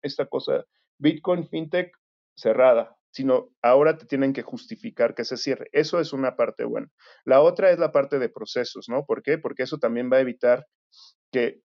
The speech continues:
improvisados o gente maliciosa,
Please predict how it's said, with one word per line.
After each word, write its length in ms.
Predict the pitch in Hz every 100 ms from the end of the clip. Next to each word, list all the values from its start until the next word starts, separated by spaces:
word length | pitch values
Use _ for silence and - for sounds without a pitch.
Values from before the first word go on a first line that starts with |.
| _ _ _
improvisados 920 | 123 127 127 120 123 - 143 139 135 -
o 120 | 120
gente 320 | 135 131 139
maliciosa, 880 | 135 120 110 - 127 135 131 120